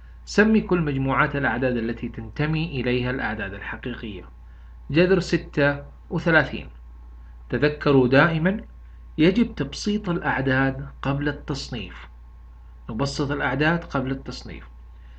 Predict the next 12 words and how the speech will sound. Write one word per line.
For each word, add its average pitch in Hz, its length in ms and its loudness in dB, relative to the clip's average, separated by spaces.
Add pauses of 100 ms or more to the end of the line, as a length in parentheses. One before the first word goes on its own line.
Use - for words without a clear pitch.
(360)
من 143 80 -2
المعروف 165 520 4
أن 131 260 0
جذر 185 260 4
ستة - 300 -4
وثلاثين 143 500 0
يساوي 113 440 0
كم؟ 113 300 -6 (260)
ستة. 151 480 -2 (1080)
والستة 143 720 0
هذه 120 120 2
تعتبر، 180 600 2